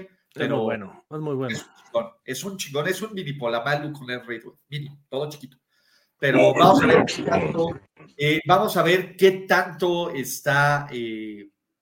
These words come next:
Speaker 2: sano, que eso es importante. Baltimore, aparte, Pittsburgh puede tener el mayor de los sueños ácidos, güey, porque si Baltimore le gana a, a Miami,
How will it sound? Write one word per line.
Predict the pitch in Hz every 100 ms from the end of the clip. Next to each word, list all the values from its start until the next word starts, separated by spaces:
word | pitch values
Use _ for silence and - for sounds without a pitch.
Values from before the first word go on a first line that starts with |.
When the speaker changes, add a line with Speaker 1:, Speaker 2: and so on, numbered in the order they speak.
| _ _
Speaker 2:
sano, | - 110 113 - - _
que | -
eso | -
es | -
importante. | - - 131 185 202 262 269 _ _ _ _
Baltimore, | _ 147 240 247 269 277 -
aparte, | 156 - 233 247 269 -
Pittsburgh | 254 - 285
puede | - 254
tener | 269 196 220
el | 247
mayor | 180 147 190
de | 214
los | 160
sueños | 147 190 196 - -
ácidos, | 170 - 131 127
güey, | 185 -
porque | 151 - 208
si | -
Baltimore | 160 262 294 233 139 - -
le | 143 151
gana | 226 240 -
a, | 143 143 - -
a | 127
Miami, | 127 131 110